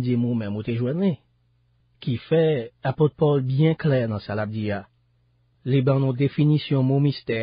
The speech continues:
a nan Efezyen chapit twa, vèsè senk e vèsè sis pou di, nan tan lontan,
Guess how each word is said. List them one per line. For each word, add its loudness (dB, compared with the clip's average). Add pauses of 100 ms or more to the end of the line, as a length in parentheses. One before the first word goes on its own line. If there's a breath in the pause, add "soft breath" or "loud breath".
a -2
nan -4
Efezyen -4
chapit -8
twa, -2
vèsè -8
senk -4
e -6
vèsè -6
sis -8
pou -2
di, -2 (640)
nan 2
tan 2
lontan, 2